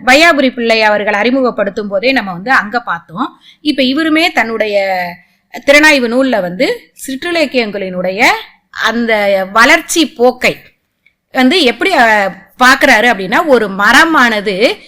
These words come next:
எப்படி வந்து விதை விதைக்கப்பட்டு அது முளைத்து துளிர்த்து செடியாகி மரமாகி பூத்து குலுங்கி காய்த்து கனிந்து வந்ததோ, அந்த ஒரு நிலைய வந்து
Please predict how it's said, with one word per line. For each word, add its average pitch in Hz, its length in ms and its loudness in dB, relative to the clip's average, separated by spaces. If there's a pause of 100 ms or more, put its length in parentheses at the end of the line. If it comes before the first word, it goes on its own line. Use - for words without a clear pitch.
(180)
எப்படி 302 360 0
வந்து 269 400 2
விதை 254 380 2
விதைக்கப்பட்டு 240 600 -2
அது 233 420 0
முளைத்து 262 720 0
துளிர்த்து 254 640 -2
செடியாகி 247 720 -2
மரமாகி 233 800 -2 (640)
பூத்து 320 720 -2 (260)
குலுங்கி 285 580 0
காய்த்து 254 600 0
கனிந்து 254 800 2
வந்ததோ, 214 680 0 (280)
அந்த 294 640 4
ஒரு 240 280 4 (600)
நிலைய 320 400 4 (420)
வந்து 285 460 0